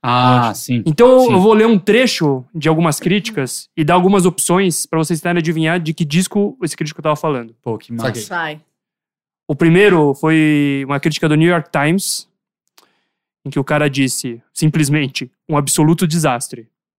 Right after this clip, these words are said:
Speaker 3: Ele tava falando do Pet Sounds, dos Beach Boys, Nevermind, do Nirvana, ou Abbey Road, dos Beatles.
Speaker 2: Hum, eu acho que ele tá falando do Nevermind.
Speaker 4: Eu também acho.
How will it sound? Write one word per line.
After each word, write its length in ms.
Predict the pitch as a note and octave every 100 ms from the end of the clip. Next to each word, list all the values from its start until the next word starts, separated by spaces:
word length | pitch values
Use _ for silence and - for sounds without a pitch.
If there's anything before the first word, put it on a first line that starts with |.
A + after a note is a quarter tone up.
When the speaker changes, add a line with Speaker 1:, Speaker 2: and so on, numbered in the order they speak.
| _ _ _ _ _ _ _ _
Speaker 3:
Ele 140 | D3+ C#3+
tava 220 | F3 E3+
falando 580 | F3+ D#3+ C#3+ C3 A#2+ C#3+
do 180 | C3+ - _ -
Pet 180 | F3+
Sounds, 560 | - E3 F3 D#3+ - - _ _ _ _ _ _ _ _ _ _ _ _
dos 220 | C3 B2
Beach 220 | A#2+ C3 -
Boys, 480 | C#3 E3 - - - _ _ _ _ _ _ -
Nevermind, 680 | D#3 D3+ D3 D3 F3 D3+ - _ _ _ _ _ _
do 100 | C#3
Nirvana, 520 | C3 B2 C#3 E3 B2+ - _ _ _ _ _ _ _
ou 380 | D3 C3+ C3+ C#3
Abbey 200 | D3+ D3
Road, 440 | D3+ D#3+ D3 - _ _ _ _
dos 140 | C3+ B2+
Beatles. 540 | C3 - B2+ - _ _ _ _ _ _ _ _ G#3+
Speaker 2:
Hum, 260 | G#3+ G#3+
eu 260 | G#3 G3+ G3
acho 300 | G3+ F3+ F3+
que 80 | F3+
ele 80 | F3
tá 160 | F3
falando 260 | D#3+ D#3 D#3+
do 120 | D3+
Nevermind. 500 | D3+ D3 D3 G#2 G#2+
Speaker 4:
Eu 60 | F3
também 260 | F#3 F#3+ G3
acho. 420 | D#3 D3 -